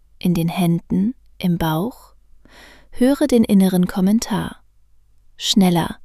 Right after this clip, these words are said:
warum dauert das so lange? Erkenne diesen Widerstand als unnötigen Stress. Zweiter Schritt, den Körper weich machen.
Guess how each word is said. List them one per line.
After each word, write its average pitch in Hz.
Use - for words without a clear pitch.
warum 214
dauert 240
das 175
so 180
lange? 160
Erkenne 190
diesen 185
Widerstand 185
als -
unnötigen 190
Stress. -
Zweiter 196
Schritt, -
den 175
Körper 202
weich 190
machen. -